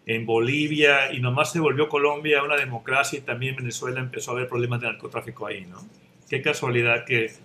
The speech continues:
justamente en ese momento el, los Estados Unidos empezaban a fiscalizar a los países en que se cultivaban o se transmitían los productos. Yo sigo en Sudamérica mentalmente,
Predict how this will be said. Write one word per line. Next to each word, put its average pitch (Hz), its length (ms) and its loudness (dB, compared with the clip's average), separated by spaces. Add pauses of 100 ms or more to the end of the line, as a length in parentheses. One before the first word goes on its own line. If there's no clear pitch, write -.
justamente 123 880 -2 (180)
en 110 140 -4
ese 117 260 -4
momento 113 600 -4 (340)
el, 113 240 -4
los - 160 -8
Estados 127 240 -8
Unidos 127 340 -2
empezaban 120 600 -2
a 110 220 0 (360)
fiscalizar 175 800 2 (400)
a 117 180 2
los 120 200 0
países 131 400 -2
en 147 120 -6
que 117 80 -2
se 127 140 -8
cultivaban 117 760 0 (280)
o 135 240 0
se 113 160 -4
transmitían 117 640 -4
los 107 120 -10
productos. 254 680 -4 (520)
Yo 185 160 4
sigo 214 260 8
en 208 60 10
Sudamérica 190 480 8
mentalmente, 180 720 4